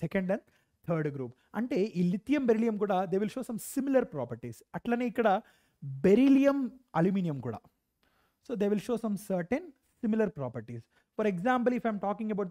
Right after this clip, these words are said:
some similar properties, ఈ బెరిలియం ఆక్సైడ్ ఏదైతే ఉందో, this is amphoteric, and similarly A L two O three, which is also known as alumina, both are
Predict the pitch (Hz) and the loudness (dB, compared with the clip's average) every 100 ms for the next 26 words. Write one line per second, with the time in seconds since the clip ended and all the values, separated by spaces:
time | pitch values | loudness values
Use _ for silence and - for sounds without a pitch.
0 | - 214 - 185 202 180 160 165 165 143 | -6 -6 -4 -2 -2 -2 -2 -2 -4 -4
1 | 135 - _ _ 165 143 170 220 285 269 | -8 -10 _ _ -6 0 2 4 4 2
2 | 240 240 214 160 185 208 202 170 156 175 | -2 0 2 4 2 0 0 -2 -2 -2
3 | 139 127 165 _ _ 180 247 240 190 196 | -2 -4 -10 _ _ -4 -4 -2 0 0
4 | 196 202 180 208 185 170 190 208 214 233 | 0 -2 -2 -4 -4 -2 0 0 0 -2
5 | - 185 208 214 180 196 165 160 165 156 | 0 2 4 4 0 -4 -2 -4 -6 -8
6 | 139 _ _ _ 185 233 214 - 170 196 | -10 _ _ _ -6 -6 -6 -2 -2 0
7 | 226 214 196 196 196 165 175 170 135 147 | -2 -2 -2 -2 -2 -2 0 -2 -4 -8
8 | _ _ 151 175 214 214 202 | _ _ -6 0 0 0 -2